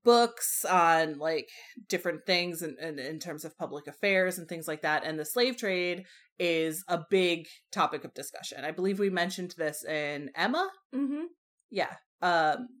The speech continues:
Speaker 1: so at this time, the slave trade had ended, but you could still owned enslaved people.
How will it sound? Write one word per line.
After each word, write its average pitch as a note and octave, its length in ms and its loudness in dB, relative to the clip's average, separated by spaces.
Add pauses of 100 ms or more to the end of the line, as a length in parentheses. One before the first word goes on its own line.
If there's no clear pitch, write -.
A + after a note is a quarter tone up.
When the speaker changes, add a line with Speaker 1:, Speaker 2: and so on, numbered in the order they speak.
Speaker 1:
so - 160 2
at G#3 240 4
this G#3+ 180 -2
time, G3 640 4 (300)
the D#3+ 120 0
slave F#3 340 0
trade F3 400 2
had E3+ 240 -2 (100)
ended, F3+ 560 0 (140)
but F#3 120 4
you G3+ 120 0
could G3 180 0
still E3+ 440 2 (340)
owned F3 260 4
enslaved C#3 500 -8
people. - 280 -18